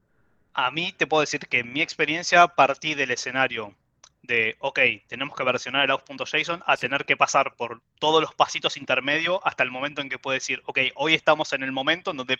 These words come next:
Speaker 1: podemos no versionar",
Speaker 2: Y
Speaker 1: y
Speaker 2: no
Speaker 1: hoy
Speaker 2: complica.
Speaker 1: la política pas-,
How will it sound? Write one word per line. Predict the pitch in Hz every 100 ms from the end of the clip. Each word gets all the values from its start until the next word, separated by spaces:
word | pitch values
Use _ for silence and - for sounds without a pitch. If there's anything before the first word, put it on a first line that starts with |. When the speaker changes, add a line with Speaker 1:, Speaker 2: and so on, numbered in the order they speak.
| _ _
Speaker 1:
podemos | 131 143 156 147
no | 143
versionar", | 147 143 131 156 190 - - - - _
Speaker 2:
Y | 113
Speaker 1:
y | 110
Speaker 2:
no | 143
Speaker 1:
hoy |
Speaker 2:
complica. | 110 113 107 95
Speaker 1:
la | 127
política | - 143 165 165 175 180 196 -
pas-, | 147 -